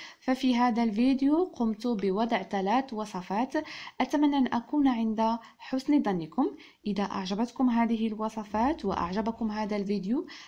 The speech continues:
طبعا لا تبخلوا علي بالضغط على زر لايك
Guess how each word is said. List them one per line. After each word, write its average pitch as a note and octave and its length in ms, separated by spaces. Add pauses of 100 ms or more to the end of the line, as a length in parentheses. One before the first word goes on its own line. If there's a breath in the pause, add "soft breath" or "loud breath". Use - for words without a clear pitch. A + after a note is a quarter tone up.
(120)
طبعا G#3+ 260
لا G3+ 160
تبخلوا G#3 480
علي A#3+ 340
بالضغط F#3+ 380
على G3+ 260
زر G#3 200
لايك C4 280